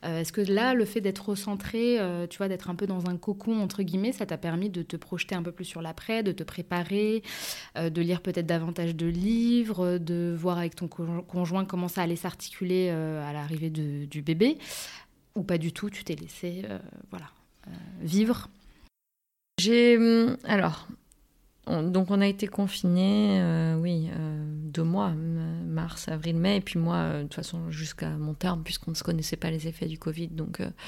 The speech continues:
Speaker 2: mais bon, vraiment, euh, en, en huis clos, euh, dans notre, euh, deux <laughs> pièces, euh, à Paris.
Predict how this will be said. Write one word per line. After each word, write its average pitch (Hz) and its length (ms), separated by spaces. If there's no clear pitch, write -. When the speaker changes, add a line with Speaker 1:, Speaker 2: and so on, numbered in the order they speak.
Speaker 2:
mais 175 80
bon, 143 120
vraiment, 180 400
euh, 165 240
en, 175 100
en 160 300
huis 170 200
clos, 180 400
euh, - 40
dans 156 140
notre, 151 320
euh, 156 160
deux 156 140
<laughs> - 300
pièces, - 240
euh, - 160
à - 80
Paris. 170 400